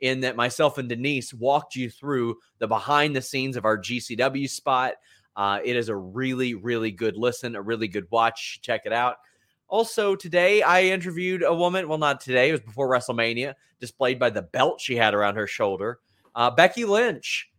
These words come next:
Uh, that is a, a fun one. How about this? Thursday, a woman by the name of Thunder Rosa. Interviewed her as well, which was before she won a championship. Go figure. Uh, and then this Friday, we've got Big Damo, the former Killian Dane,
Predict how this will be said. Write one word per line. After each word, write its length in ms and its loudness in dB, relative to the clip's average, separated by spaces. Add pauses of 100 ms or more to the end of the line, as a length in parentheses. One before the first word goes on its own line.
(200)
Uh, 200 -2
that 240 4
is 160 0
a, 160 2
a 100 0
fun 320 -2
one. 200 -10 (200)
How 60 -6
about 220 2
this? 320 2 (180)
Thursday, 800 4 (500)
a 240 6
woman 260 2
by 100 6
the 120 2
name 160 2
of 120 0
Thunder 320 4
Rosa. 640 4 (180)
Interviewed 400 0
her 480 6
as 160 2
well, 340 2 (140)
which 160 0
was 180 0 (180)
before 280 8
she 200 2
won 200 4
a 60 2
championship. 760 0
Go 140 4
figure. 500 0 (340)
Uh, 300 0
and 220 0
then 280 2 (120)
this 240 0
Friday, 500 2
we've 180 -6
got 240 0
Big 280 0
Damo, 420 2
the 100 -4
former 460 -4
Killian 500 2
Dane, 460 -2